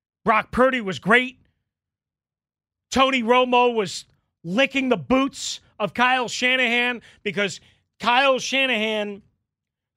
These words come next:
from his perch on the sideline, knew exactly what kind of matchup he was gonna get,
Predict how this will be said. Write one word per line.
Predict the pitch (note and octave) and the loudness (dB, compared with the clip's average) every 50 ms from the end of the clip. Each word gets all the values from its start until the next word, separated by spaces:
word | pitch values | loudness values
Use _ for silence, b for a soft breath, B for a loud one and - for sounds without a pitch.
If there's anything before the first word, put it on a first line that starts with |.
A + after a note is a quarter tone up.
| _ - | _ -2
from | B3+ C4+ C4+ C#4 | 0 0 0 0
his | A#3+ B3+ C4 A#3 | -2 -2 -2 -4
perch | - - - C4 C#4 C4 C4 - | -6 -4 -2 0 0 0 0 -2
on | B3+ A#3 A3 | -2 -2 -2
the | G#3+ - | -4 -6
sideline, | - - C4+ B3+ B3+ B3 A3+ G#3 F#3+ F3+ F#3 | -4 -2 0 0 0 0 -2 -2 -2 -2 -2
knew | G3+ G#3+ G#3+ | -2 -2 -2
exactly | G3+ F3 D3+ C#3 C3+ C3+ G#3+ A3 C4 C#4+ - - D4 C4+ B3+ | -2 -2 -4 -8 -6 -2 2 2 2 2 0 -2 -4 -4 -2
what | A#3+ B3 C4+ C4+ _ | 0 0 -2 -2 _
kind | - A3 B3+ A#3+ | -6 -6 -4 -4
of | A3+ G#3+ | -4 -2
matchup | G#3+ A3 A#3+ A#3+ - - G3+ F3 E3 - _ _ _ _ _ _ _ _ _ | -2 -2 -2 -2 -2 -4 -6 -6 -6 -8 _ _ _ _ _ _ _ _ _
he | - G#3 A#3+ C#4 | -4 -2 0 0
was | C#4 C4+ B3 E3+ | 0 0 -2 0
gonna | G3 B3 A#3+ A3+ | 0 0 0 0
get, | F3+ C#3 A3 B3 A#3+ F3+ D3 C#3+ - | 0 0 0 0 0 -2 -4 -8 -16